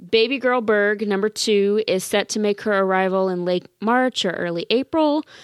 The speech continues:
Um, and I've been feeling really pretty good. Can't complain, other than just your typical, like, you know, like, it takes me forever to get out of a chair, and I can't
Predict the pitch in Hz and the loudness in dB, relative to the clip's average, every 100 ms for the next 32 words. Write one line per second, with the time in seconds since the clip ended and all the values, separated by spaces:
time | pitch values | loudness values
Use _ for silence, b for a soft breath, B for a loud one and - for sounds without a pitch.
0 | B - 185 175 175 175 175 185 202 196 | B -6 -2 0 0 0 0 0 -2 -2
1 | - 196 190 190 185 190 349 403 254 180 | -2 -2 0 -4 -6 -6 -4 -4 -6 -8
2 | 185 175 185 185 - _ 269 262 269 233 | -4 -2 -2 -4 -18 _ -10 -8 -8 -6
3 | 185 185 311 392 359 285 240 247 233 226 | -6 -2 -2 -2 -2 -4 -4 -4 -4 -4
4 | 214 202 196 190 190 185 165 - _ b | -4 -6 -6 -4 -2 -2 -4 -8 _ b
5 | b b b - 196 170 156 165 160 - | b b b -6 -2 0 0 -2 -4 -8
6 | - - - 220 190 - 185 180 175 175 | -14 -20 -6 -4 -4 -4 -4 -2 -2 -2
7 | 170 180 175 170 165 - 196 180 170 175 | -6 -4 -2 -2 -4 -4 -2 0 0 -2
8 | 170 156 143 B B B 196 - 208 196 | -2 -6 -10 B B B -6 2 2 2